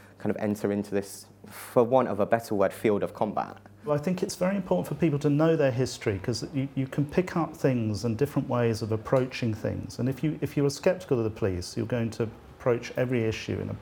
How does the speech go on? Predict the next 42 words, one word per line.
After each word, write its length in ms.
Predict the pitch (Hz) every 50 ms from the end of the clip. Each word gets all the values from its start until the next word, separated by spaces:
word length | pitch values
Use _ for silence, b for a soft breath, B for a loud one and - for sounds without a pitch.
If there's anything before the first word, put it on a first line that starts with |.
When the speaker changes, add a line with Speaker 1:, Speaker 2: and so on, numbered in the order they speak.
| - -
Speaker 2:
in 60 | 113 110
a 40 |
better 320 | 104 - 113 101 - - 110
way. 320 | 104 110 107 101 101 107 B B B B B B
So 160 | - - -
what 200 | 131 143 - - - - - -
I 120 | 139 139
find 440 | 139 - - 147 143 139 135 131 120 - - -
sometimes, 480 | - - 143 131 123 - 135 120 117 113
and 100 | 135 139
it's, 180 | 156 - - -
it's 140 | - 160 143
bound 320 | - - 185 190 196 202 -
to 100 | - 120
happen 480 | 110 123 120 98 - 110 95 98 110 B B B B B B -
with 160 | 127 120 120
new 200 | 135 135 135 135
movements, 600 | 127 123 123 123 123 123 123 104 92 92 - - -
that 140 | 127 120
they 120 | 120 120 120
think 220 | 117 - 127 127
they're 140 | - 131 117
the 100 | 113 113
first 340 | - - 120 113 110 - -
person 460 | - 120 110 107 - - 110 107 107
who, 220 | 107 113 117 113 110 B B B B B B -
who've 180 | 135 131 123 -
been 160 | 139 131 127
on 100 | 127 123
that 220 | 123 120 120 175
protest 520 | - 127 123 123 123 - 135 127 123 - -
or 120 | 131 120
who've 120 | 123 123
been 220 | 120 - 135 131 131
through 160 | 240 220 135
that 160 | 123 120 120
experience, 560 | - - - - 190 208 208 151 - - -
and 100 | 135 131
that's 160 | 143 143 - -
bound 300 | - 151 151 147 147 143
to 100 | 143 131
happen. 400 | 120 185 185 - - - -